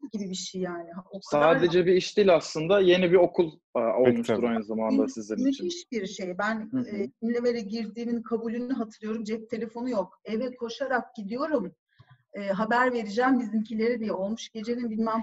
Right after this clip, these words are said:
Speaker 1: kaçı. Allah nefes nefese kaldım. Kapıyı açtım. <gasps> "Anne, anne, girdim, girdim." diye böyle bir heyecanla, yani çok, e, büyük bir heyecanla ve, e, motivasyonla girdim.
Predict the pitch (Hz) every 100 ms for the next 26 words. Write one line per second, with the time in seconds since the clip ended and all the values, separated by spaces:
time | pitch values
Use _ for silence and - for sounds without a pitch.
0 | - 226 - 220 185 220 226 208 190 214
1 | 277 277 233 233 - - 254 247 233 233
2 | 233 233 226 - _ _ _ _ - -
3 | - - _ - 262 - 277 233 277 330
4 | 302 - 277 277 302 - - - 269 269
5 | 202 - - - - 285 - 277 269 285
6 | 247 254 254 330 285 269 262 269 269 277
7 | 294 247 262 320 311 277 220 311 370 262
8 | 190 214 220 285 - - 208 196 190 190
9 | 233 233 _ _ - 190 185 190 180 175
10 | 180 175 196 262 247 226 - 190 180 175
11 | 180 190 202 196 - 214 202 180 165 170
12 | - 285